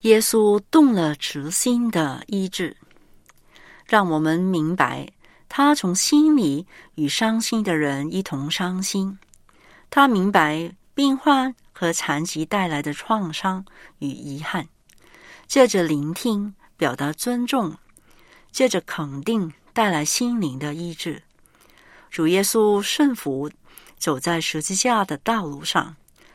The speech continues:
承担羞辱、伤害和死亡。圣经教导我们要思想这位为我们信心创始成终的耶稣，思想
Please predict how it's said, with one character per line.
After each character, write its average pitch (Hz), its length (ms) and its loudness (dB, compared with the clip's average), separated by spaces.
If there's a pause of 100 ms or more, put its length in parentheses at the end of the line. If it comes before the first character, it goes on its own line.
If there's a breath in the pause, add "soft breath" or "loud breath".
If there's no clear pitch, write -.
(140 soft breath)
承 170 320 -4
担 220 320 0
羞 262 360 -2
辱、 208 340 -6 (520 soft breath)
伤 214 300 2
害 208 320 2 (140)
和 - 160 -10
死 - 240 -6
亡。 190 360 -10 (800 soft breath)
圣 262 260 0
经 240 320 0
教 247 260 2
导 151 160 2
我 156 240 0
们 139 380 -6 (260)
要 240 240 4
思 254 240 -2
想 139 400 -2 (100)
这 240 240 2
位 214 300 2
为 226 280 2
我 156 140 -2
们 143 300 -4
信 214 340 -4
心 226 400 -4 (140)
创 262 340 4
始 147 460 -4
成 160 420 -6
终 233 300 -2
的 165 160 -2
耶 151 220 -4
稣， 156 320 -6 (880 soft breath)
思 - 200 -4
想 139 520 0